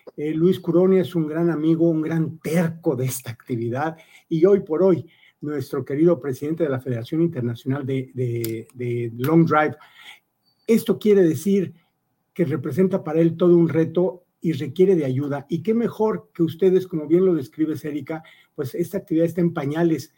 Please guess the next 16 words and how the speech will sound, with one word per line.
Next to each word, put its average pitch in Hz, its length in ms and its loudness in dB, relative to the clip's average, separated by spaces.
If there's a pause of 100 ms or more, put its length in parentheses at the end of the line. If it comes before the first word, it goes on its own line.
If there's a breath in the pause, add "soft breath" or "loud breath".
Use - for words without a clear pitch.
(120)
entonces 190 380 0
es 185 120 0
el 180 120 2
momento 175 400 2
de 143 100 0
sumarse, 151 480 0
es 160 100 -6
el 143 80 -4
momento 143 420 -2
de, 131 220 -4 (300 soft breath)
de 143 160 -6
hacer 165 280 2
equipo 165 600 0 (260 soft breath)
y 143 120 -8
llevar, 165 520 0
eh, 139 420 -8